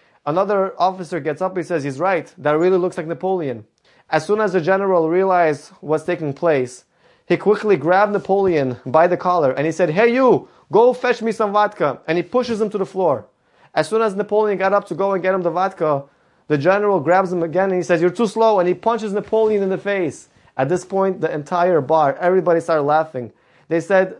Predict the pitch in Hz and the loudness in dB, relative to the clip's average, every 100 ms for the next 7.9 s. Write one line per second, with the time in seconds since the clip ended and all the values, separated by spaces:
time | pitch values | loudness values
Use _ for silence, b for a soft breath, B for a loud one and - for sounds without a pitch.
0 | _ 151 180 226 208 214 220 180 170 175 | _ -6 0 2 2 2 2 2 0 -2
1 | 165 170 170 156 151 214 220 226 208 185 | -2 0 0 -2 -2 -2 -2 -2 -2 0
2 | 202 208 202 190 - 208 220 - 175 170 | 0 0 -2 -6 -2 0 0 -2 -2 -2
3 | - - 220 233 220 190 - 190 190 170 | -4 -8 -6 -4 -2 -2 0 2 2 2
4 | 156 135 123 104 b b b - 156 190 | 0 0 -2 -4 b b b -2 0 2
5 | 220 214 202 180 202 202 196 180 147 - | 0 0 0 0 0 -2 -2 -2 -2 -2
6 | 180 180 202 214 180 - 202 208 180 165 | -2 0 -2 0 0 0 2 4 4 0
7 | 143 170 180 165 185 190 165 123 120 | 0 2 2 2 2 2 2 -2 -6